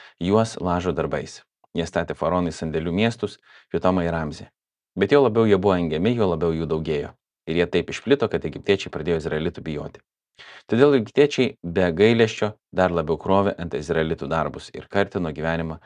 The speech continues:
sunkiu lažu prie molio, plytų bei įvairių darbų laukuose. Apkraudami juos visokiais darbais, egiptiečiai buvo negailestingi.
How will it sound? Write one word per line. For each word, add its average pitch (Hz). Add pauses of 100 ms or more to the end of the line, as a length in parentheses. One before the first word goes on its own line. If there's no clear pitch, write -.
(120)
sunkiu 80
lažu 98 (260)
prie 78
molio, 98 (300)
plytų 90
bei 76
įvairių 78
darbų 76
laukuose. - (500)
Apkraudami 82
juos 87
visokiais 76
darbais, 101
egiptiečiai 92
buvo 82
negailestingi. 76